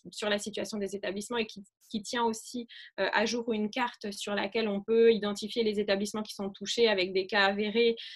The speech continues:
euh, et la suite d'ailleurs de, de la situation pour ces, ces personnes.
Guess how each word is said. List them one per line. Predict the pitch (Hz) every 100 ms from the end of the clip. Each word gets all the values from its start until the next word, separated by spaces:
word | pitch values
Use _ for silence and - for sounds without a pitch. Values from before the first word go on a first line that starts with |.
| - -
euh, | 185 170 170 95 - -
et | - 202
la | 190
suite | 190 - 208 196
d'ailleurs | - - - 90
de, | 90 90 92
de | 180
la | -
situation | - - - - 196
pour | 190
ces, | - 208 - 202
ces | - 208
personnes. | 208 - - 240